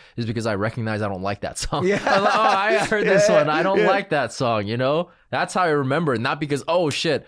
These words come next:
Speaker 1: I remember this jam 'cause it was dope." Uh, I don't even know who the artist is, but I thought it was a dope jam. Um,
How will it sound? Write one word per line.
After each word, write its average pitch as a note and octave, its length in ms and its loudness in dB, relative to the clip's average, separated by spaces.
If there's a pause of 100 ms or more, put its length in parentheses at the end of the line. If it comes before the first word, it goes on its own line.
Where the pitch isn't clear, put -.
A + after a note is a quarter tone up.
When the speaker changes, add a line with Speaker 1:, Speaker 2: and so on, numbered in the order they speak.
(160)
Speaker 1:
I A2 80 -2
remember C#3 300 0
this A#2 160 -2
jam C3+ 320 -2
'cause G#2+ 160 -6
it A2 80 -4
was G2 140 -8
dope." C3+ 400 0 (340)
Uh, G2+ 100 -4
I B2+ 80 0
don't D3+ 160 -2
even C#3 180 -4
know C3+ 120 0
who C#3 100 -2
the B2 100 -2
artist B2 360 -2
is, C#3+ 120 -2
but A#2 100 -2
I G#2 60 0
thought A2+ 160 -2
it A2+ 40 0
was G#2+ 80 -2
a G#2 60 -6
dope G2+ 280 -4
jam. A2+ 380 -4
Um, F#2+ 420 -4